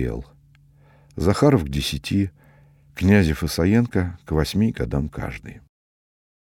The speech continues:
Все осужденные подлежали немедленному переводу в лагеря специального назначения как особо злостные антисоветчики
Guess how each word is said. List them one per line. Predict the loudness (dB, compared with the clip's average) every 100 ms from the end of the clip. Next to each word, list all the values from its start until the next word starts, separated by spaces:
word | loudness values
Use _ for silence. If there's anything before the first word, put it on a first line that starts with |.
| _ _ _ _
Все | -2 2
осужденные | 2 2 2 6 6 6 6 2
подлежали | 0 0 2 4 4 4
немедленному | 4 4 4 2 0
переводу | -2 0 2 2 0
в |
лагеря | 0 0 0 -2
специального | -4 -8 -4 -2 0 -2
назначения | -2 -4 -6 -2 -2 0
как | -2 -4
особо | -4 -4 -4 -4
злостные | -2 -2 -2 -2 -2
антисоветчики | -4 -8 -6 -4 -4 -4 -8 -10